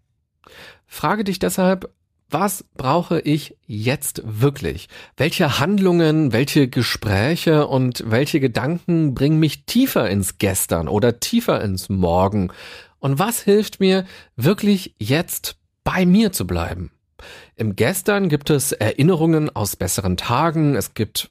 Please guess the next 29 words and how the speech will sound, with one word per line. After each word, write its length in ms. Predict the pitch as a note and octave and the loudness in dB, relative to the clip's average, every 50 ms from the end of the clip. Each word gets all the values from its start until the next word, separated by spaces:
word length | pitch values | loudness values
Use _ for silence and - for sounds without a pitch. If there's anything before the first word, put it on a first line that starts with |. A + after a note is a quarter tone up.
| _ | _
Versprechen 920 | - - G2 F#2+ - - - - - - - A#2+ E3 F3+ - - F3+ E3+ D#3+ - - - - - - _ _ | -10 -8 -6 -6 -6 -8 -12 -10 -8 -6 -4 -2 -2 -2 0 0 0 0 0 -2 -8 -16 -20 -20 -20 _ _
und 240 | - A2+ A2 - - | -2 -2 -2 0 2
Hochzeiten, 800 | D#3 F#3+ A#3+ A#3 - - - - - C#3+ C#3+ D3 D3 D3+ D#3 C#3 | 2 4 4 2 -2 -6 -6 -2 0 0 0 0 0 0 0 0
es 120 | A2 - | 0 0
gibt 200 | - A#2+ - - | -2 -4 -4 -2
Leichtigkeit, 1040 | A2 G2+ F#2 G2+ B2 E3 - - - C#3+ - - - - B2 A#2+ B2 B2+ B2+ - - - - - - - - | -4 -2 0 0 0 -2 -2 -2 -4 -4 -4 -4 -4 0 0 2 2 2 0 -2 -8 -16 -20 -20 -20 -14 -8
das 160 | - A2+ - | -6 -4 -2
Gefühl, 320 | - B2+ - - D3 B2+ | -2 -4 0 2 2 4
richtig 460 | A2+ A#2 A2 - - - D#3+ - - - | 4 4 2 0 -2 -2 -4 -4 -6 -8
zu 160 | - - C#3+ | -6 -6 -4
sein. 420 | B2+ A#2+ A#2+ A2+ A2+ A#2+ C3 C3 - - - - - - - _ _ | -2 0 0 0 2 0 0 -2 -6 -10 -16 -18 -20 -20 -20 _ _
Im 120 | - E3 | 0 0
Gestern 380 | D3 E3 F#3 F#3 - G#3 G3+ G3 | 2 2 0 0 -2 -2 -2 0
kann 160 | F3+ F#3+ F#3+ | 0 0 0
es 100 | F#3 - | 2 2
aber 220 | D#3 D#3 D#3+ D3+ C#3+ | 2 2 2 2 0
auch 140 | E3 - | 0 -2
Enttäuschungen 760 | - F3 D3 - - D3+ D#3 F#3 F3+ - F#3+ F3 E3+ E3+ E3+ | -2 -2 -4 -2 -2 0 2 2 2 2 2 2 2 2 0
und 160 | - D#3+ D3+ | 0 -4 -2
Verletzungen 560 | - D#3+ D3 E3+ F#3 - - D3 G#2+ F#2 F2+ E2+ | -2 0 0 0 -2 -2 -2 -2 -2 -2 -2 -4
geben. 340 | E2+ C#2+ C#2 D2+ - - _ _ _ _ _ _ _ _ _ _ _ _ _ _ _ _ _ _ _ | -6 -6 -8 -8 -12 -14 _ _ _ _ _ _ _ _ _ _ _ _ _ _ _ _ _ _ _
Was 280 | - D3 G3+ - - - - | -4 -4 -4 -4 -6 -8 -4
will 220 | C#3+ D3 F3+ F#3+ | 0 2 2 2
ich 160 | F#3 F3+ - | 2 2 0
davon 400 | - D#3+ D#3+ - - F3+ E3+ D#3+ - | -2 -2 -2 0 0 0 0 0 -2
mir 180 | - D3 D#3 D#3 | -2 0 2 2
jetzt 340 | D3 - - - B2 A2+ | 0 -2 -6 -6 -4 -2
wirklich 340 | C3 G3+ - - G#3 - - | 0 0 0 0 -2 0 0
anschauen 500 | F3+ G#3 G#3 - - G#2+ F#2+ F#2 F2+ E2+ | -2 -2 -2 -2 0 0 2 2 0 0